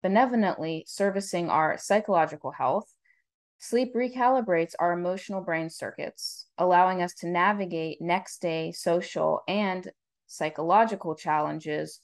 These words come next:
with cool-headed composure. We're even beginning to understand the most impervious and controversial of all conscious experiences, the dream.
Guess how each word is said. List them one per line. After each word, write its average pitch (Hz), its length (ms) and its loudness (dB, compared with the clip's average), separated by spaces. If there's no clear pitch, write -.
with 262 180 -2
cool-headed 160 480 0
composure. 175 680 0
We're 214 160 2
even 247 300 0
beginning 220 360 0
to - 140 -6
understand 190 480 -4
the 185 60 -4
most 175 240 -4
impervious 226 640 0
and 247 280 0
controversial 185 800 -2
of 170 160 -2
all 165 200 6
conscious 165 540 -6
experiences, 196 1000 -2
the 180 140 -6
dream. 160 480 -4